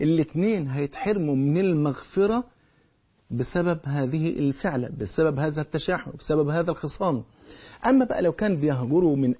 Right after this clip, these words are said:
أجل الزجر، زي إيه؟ أخويا أو صديقي أو صاحبي، آه، آه، واقع في معاصي كثيرة أو واقع في بدعة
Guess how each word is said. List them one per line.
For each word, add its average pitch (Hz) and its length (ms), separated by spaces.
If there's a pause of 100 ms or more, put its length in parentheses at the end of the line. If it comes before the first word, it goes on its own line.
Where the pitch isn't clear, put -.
أجل 131 220
الزجر، 110 460
زي 190 180 (100)
إيه؟ 123 300 (640)
أخويا 214 580 (360)
أو 160 120
صديقي 170 600
أو 151 120
صاحبي، 139 520 (960)
آه، 175 280
آه، 165 180
واقع 180 420
في - 160
معاصي 175 800
كثيرة 175 500
أو 139 160
واقع 147 320
في 151 220
بدعة 139 480